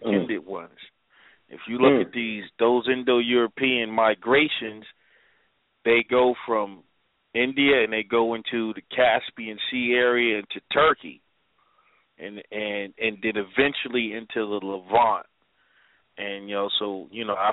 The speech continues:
Speaker 1: found that very interesting. So, you know, that, that history and that connection, you'll see the same,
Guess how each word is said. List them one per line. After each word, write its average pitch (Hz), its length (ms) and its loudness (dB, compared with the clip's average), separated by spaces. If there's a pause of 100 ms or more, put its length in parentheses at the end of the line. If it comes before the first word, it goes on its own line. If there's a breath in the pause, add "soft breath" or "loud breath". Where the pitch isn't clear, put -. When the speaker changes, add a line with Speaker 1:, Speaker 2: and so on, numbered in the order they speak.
Speaker 1:
found 110 280 2
that 104 180 0
very 104 340 2
interesting. 101 600 -6 (160)
So, 95 300 -6 (580 soft breath)
you 104 160 -10
know, 90 380 -8
that, 117 220 4 (180)
that 120 220 4
history 117 680 -2
and 107 100 -6
that 104 180 -4
connection, 104 840 -4 (560 soft breath)
you'll 113 260 2
see 117 140 -4
the 95 100 -6 (160)
same, 127 720 -2